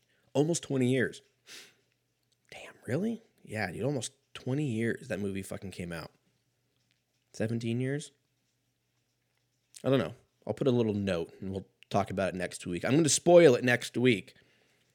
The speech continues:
So you guys have a week. And I'll put it in, in, in the, uh, description.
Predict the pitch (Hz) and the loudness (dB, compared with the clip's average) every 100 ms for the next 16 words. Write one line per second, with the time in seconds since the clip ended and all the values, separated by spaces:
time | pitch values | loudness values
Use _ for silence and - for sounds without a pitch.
0 | - - 104 127 127 120 104 104 110 90 | -20 -6 2 4 4 4 4 0 -2 -4
1 | - _ _ _ _ - 120 123 156 139 | -12 _ _ _ _ 2 4 6 8 8
2 | 123 117 - 131 123 127 - 123 117 117 | 6 2 2 4 4 2 0 2 2 2
3 | 113 107 101 101 95 104 - _ _ - | 4 4 4 2 0 -4 -10 _ _ -6
4 | 117 - 127 - 101 95 | -2 4 4 6 0 -2